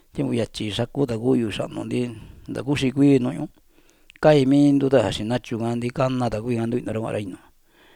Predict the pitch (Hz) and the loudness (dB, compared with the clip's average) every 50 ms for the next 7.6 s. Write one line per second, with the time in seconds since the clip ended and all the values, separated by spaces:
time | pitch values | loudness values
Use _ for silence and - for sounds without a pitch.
0 | _ - _ _ _ _ _ _ - - 113 127 135 135 120 110 107 120 120 107 | _ -20 _ _ _ _ _ _ -6 -2 0 2 2 2 2 0 -2 -6 -6 -8
1 | - - - - - - 117 127 139 131 123 127 131 123 - 147 139 131 120 113 | -8 -10 -18 -16 -12 -10 -8 -6 -6 -4 -4 -4 -4 -2 0 0 2 2 0 -2
2 | 120 127 131 131 135 131 131 127 - - 139 123 123 120 120 117 123 123 117 117 | -4 -4 -4 -4 -6 -6 -6 -8 -8 -6 -4 -2 -2 -2 -2 -4 -4 -4 -4 -4
3 | 120 127 123 117 117 117 131 131 127 127 123 120 110 104 104 101 104 113 117 117 | -4 -6 -4 -4 -4 -2 0 0 0 2 0 0 0 -2 -2 -4 -4 -4 -4 -4
4 | 117 131 127 123 - - 117 117 107 104 - - 107 107 117 113 117 113 98 104 | -2 -2 -2 -2 -2 -4 -6 -6 -6 -6 -6 -6 -8 -8 -6 -4 -2 -2 -2 -4
5 | 113 120 120 - 127 - - - - - - - _ _ _ _ _ _ _ _ | -6 -6 -6 -8 -8 -10 -10 -10 -10 -10 -14 -20 _ _ _ _ _ _ _ _
6 | _ _ _ _ _ _ _ _ _ - 120 107 104 113 123 123 117 110 - - | _ _ _ _ _ _ _ _ _ -12 -8 -6 -4 -4 -4 -2 -4 -4 -2 -2
7 | 117 123 123 127 127 127 123 120 120 - - | -2 0 0 0 0 0 0 -2 -2 -4 -6